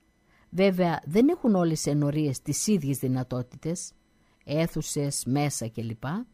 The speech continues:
Αλλά ακόμα κι αν μερικές μόνο μικρές ομάδες μιας ενορίας έβαζαν ως στόχο το ιδανικό που περιέγραψα,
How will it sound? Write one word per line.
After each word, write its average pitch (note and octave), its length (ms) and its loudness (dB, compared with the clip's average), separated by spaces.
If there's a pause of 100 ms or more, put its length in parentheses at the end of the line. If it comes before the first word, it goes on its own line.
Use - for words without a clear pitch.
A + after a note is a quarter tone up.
(500)
Αλλά D3+ 340 2
ακόμα C4+ 440 2
κι D#3 140 -4
αν D#3 120 2
μερικές D#3 540 0
μόνο G3+ 240 2
μικρές F#3+ 380 -2
ομάδες E3 580 -2
μιας G#3+ 280 -2
ενορίας F3 640 0 (480)
έβαζαν C4 440 2
ως A3+ 100 2
στόχο F3 360 0
το E3+ 120 0
ιδανικό F3 560 2
που D3 160 -8
περιέγραψα, C#3 800 -4